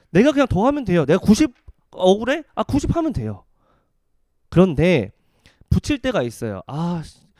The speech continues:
이 정도는 좀 해줘야 될 것 같은데." 이제는 그러면 한계치가 온 거예요. 그러면 이야기를 하시면 돼요. 근데 이미 내가 대가 없이 그냥 구십을 했는데 지분을 오 대오 나눠 가졌다?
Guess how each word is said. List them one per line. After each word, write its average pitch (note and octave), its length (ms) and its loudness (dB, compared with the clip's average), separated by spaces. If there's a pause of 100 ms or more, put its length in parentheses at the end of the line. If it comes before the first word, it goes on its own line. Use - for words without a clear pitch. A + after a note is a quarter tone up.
(240)
이 D#3+ 100 -6
정도는 C#4 320 -4
좀 A3+ 140 0
해줘야 D#4 240 -2
될 C#4+ 120 -6
것 G#3 120 -6
같은데." F3+ 220 -6
이제는 E3 340 -4
그러면 G3 340 -4
한계치가 C#4 500 -8
온 A#2+ 180 -6
거예요. B2+ 280 -6
그러면 C#3+ 520 -4 (340)
이야기를 C#3 400 -4
하시면 G3 320 -10
돼요. G2+ 360 -14 (540)
근데 C3+ 400 -4 (280)
이미 A#3 280 -4
내가 E3+ 220 -2
대가 - 420 -4
없이 D3+ 220 -2
그냥 E3+ 240 -6
구십을 F#3+ 460 -8
했는데 G#3 280 -6
지분을 F3+ 420 -8
오 B2+ 80 -6
대오 E3+ 120 -4
나눠 A#2+ 180 -8
가졌다? B2+ 400 -8